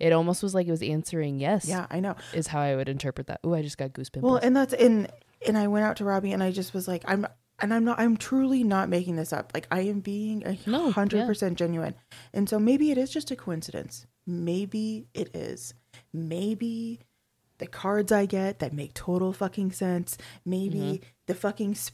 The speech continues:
Speaker 2: sage not spraying, you know.
Speaker 1: Until
Speaker 2: may-
Speaker 1: you gave it an option that it enjoyed.
Speaker 2: Maybe it's all a coincidence, but, like, I don't believe in coincidences. Not this
Speaker 1: Yeah.
Speaker 2: many. N-, there's too
Speaker 1: No,
Speaker 2: many.
Speaker 1: not this many.
Speaker 2: So.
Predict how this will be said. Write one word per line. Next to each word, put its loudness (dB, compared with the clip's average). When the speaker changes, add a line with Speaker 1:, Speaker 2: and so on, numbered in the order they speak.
Speaker 2:
sage 0
not 0
spraying, 4
you 4
know. 6
Speaker 1:
Until 8
Speaker 2:
may- 8
Speaker 1:
you 4
gave -2
it 2
an 0
option -2
that -2
it -4
enjoyed. -2
Speaker 2:
Maybe 4
it's 2
all 2
a 2
coincidence, 0
but, -2
like, -6
I -6
don't -4
believe -2
in 0
coincidences. 0
Not 0
this -2
Speaker 1:
Yeah. 4
Speaker 2:
many. 0
N-, -10
there's -2
too 0
Speaker 1:
No, 0
Speaker 2:
many. 2
Speaker 1:
not -2
this -8
many. -12
Speaker 2:
So. -6